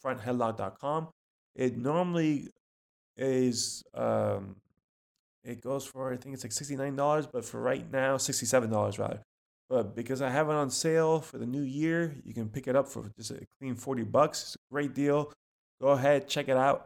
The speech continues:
at front headlock dot com. That's in D V D and online streaming formats. So whether you wanna watch it old school on the D V D or pop it on your phone and watch it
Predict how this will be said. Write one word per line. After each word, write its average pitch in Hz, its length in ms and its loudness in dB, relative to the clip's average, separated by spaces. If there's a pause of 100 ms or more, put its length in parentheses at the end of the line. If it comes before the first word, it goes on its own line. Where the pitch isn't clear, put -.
(140)
at 127 240 -4 (260)
front 131 200 -4 (220)
headlock 135 380 -2 (100)
dot 110 220 -4
com. 165 440 2 (480)
That's 123 260 -2
in 117 240 -4
D 156 140 -4
V 151 100 -6
D 160 400 -6 (160)
and 147 340 -6 (140)
online 139 300 0
streaming 131 340 -2
formats. 185 480 0
So 120 340 0
whether 110 460 0 (460)
you 117 80 -6
wanna 117 180 2
watch 123 260 4
it 117 180 -2 (120)
old 131 160 -2
school 131 240 -6
on 127 60 0
the 127 60 2
D 123 120 0
V 127 120 2
D 139 280 2
or 117 160 2
pop - 280 -8
it 120 60 -2
on 123 140 -2
your 117 80 -4
phone 151 460 0
and 107 240 -2 (400)
watch 120 220 -2
it 117 100 -6